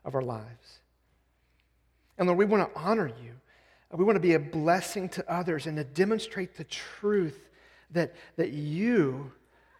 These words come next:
are at the center of our lives, that it's your love and your ability to change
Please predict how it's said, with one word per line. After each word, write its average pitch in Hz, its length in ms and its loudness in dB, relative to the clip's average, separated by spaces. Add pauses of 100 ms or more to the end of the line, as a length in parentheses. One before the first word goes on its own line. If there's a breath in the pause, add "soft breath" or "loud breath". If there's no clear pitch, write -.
(120 soft breath)
are 170 120 4
at 170 100 2
the 156 100 -2
center - 480 -4
of 147 180 -6
our 147 140 0
lives, 143 420 -4
that 156 100 -6
it's 127 160 -16
your 185 320 6
love 190 460 4
and 151 100 -6
your 185 180 -2
ability 202 560 2
to - 180 -14
change 160 920 -6